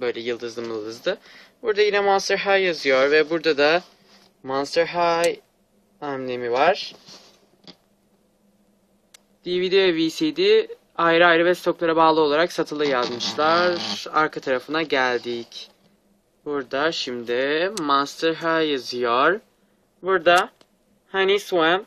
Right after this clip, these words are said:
Daughter of the Swamp Monster, yani bataklık canavarının kızı. Honey Swamp'ın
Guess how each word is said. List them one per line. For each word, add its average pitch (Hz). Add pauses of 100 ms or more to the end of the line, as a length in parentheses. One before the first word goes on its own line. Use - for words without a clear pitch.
(140)
Daughter 175
of 170
the 202
Swamp 170
Monster, 165
yani 156
bataklık 160
canavarının 147
kızı. 143 (800)
Honey 202 (200)
Swamp'ın 180